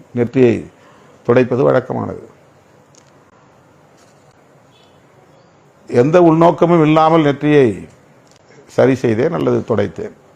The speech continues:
இதை வைத்துக்கொண்டு ஒரு வார காலமாக கடுமையாக விமர்சித்து கொண்டிருக்கிறது சங்கி கும்பல்.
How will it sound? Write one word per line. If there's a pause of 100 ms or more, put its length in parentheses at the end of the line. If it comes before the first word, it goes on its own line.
(640)
இதை
வைத்துக்கொண்டு
ஒரு
வார
காலமாக (1900)
கடுமையாக
விமர்சித்து
கொண்டிருக்கிறது (1500)
சங்கி
கும்பல்.